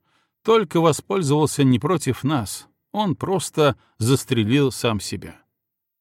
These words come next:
Две пули, одна в грудь, другая в живот. Умер на месте. Значит, я был прав.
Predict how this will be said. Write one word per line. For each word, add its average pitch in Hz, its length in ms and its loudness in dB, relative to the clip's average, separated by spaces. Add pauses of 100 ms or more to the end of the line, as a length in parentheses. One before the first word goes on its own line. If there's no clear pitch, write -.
(100)
Две 196 340 0
пули, 156 540 0 (100)
одна 147 380 0
в 110 60 -2
грудь, 131 440 -2
другая 107 440 -2
в 101 40 -2
живот. 92 500 -4 (460)
Умер 196 460 -2 (100)
на 135 140 0
месте. 95 440 -8 (1200)
Значит, 156 680 -2
я 156 260 2
был 143 220 -2
прав. 127 500 -2